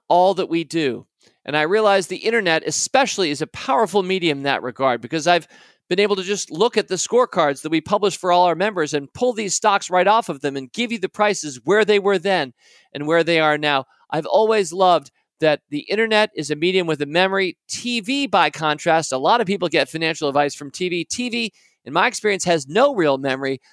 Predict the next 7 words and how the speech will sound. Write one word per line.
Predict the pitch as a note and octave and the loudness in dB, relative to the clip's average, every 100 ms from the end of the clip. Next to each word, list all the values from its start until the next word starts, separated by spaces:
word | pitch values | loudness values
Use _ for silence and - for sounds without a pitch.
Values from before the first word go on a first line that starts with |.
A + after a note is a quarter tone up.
| _ | _
So | - F#3+ | -2 2
there | G3+ C4 | 2 2
are | |
people | F#3 A#3+ A3+ A3 - _ G3+ | 0 -2 0 -2 -2 _ 0
who | F#3+ | 0
make | F3+ F3 - | 2 -2 -4
constantly | - G#3 A#3+ B3 - A3+ F3+ G3+ | -10 -2 -2 -2 -2 -2 0 0